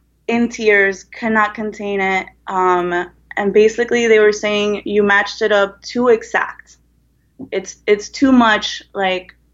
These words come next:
like the design that I sent you. I thought that you were just gonna kind of do your own thing."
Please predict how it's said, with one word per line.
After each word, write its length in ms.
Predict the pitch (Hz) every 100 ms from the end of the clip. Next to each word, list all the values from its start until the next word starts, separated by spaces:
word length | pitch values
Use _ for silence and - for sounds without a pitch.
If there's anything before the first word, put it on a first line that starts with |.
| -
like 260 | 190 185
the 100 | 196
design 440 | 185 180 185 180 180
that 120 | 170
I 80 | 170
sent 340 | - 220 -
you. 400 | 175 170 170 170 _ _ _ -
I 160 | 208
thought 320 | 214 202 185
that 160 | 190 -
you 120 | 190
were 120 | 190
just 260 | 185 185 175
gonna 160 | 185 175
kind 300 | 185 180 180
of 140 | 175
do 100 | 196
your 200 | 208 190
own 180 | 180 175
thing." 460 | 175 185 - - 202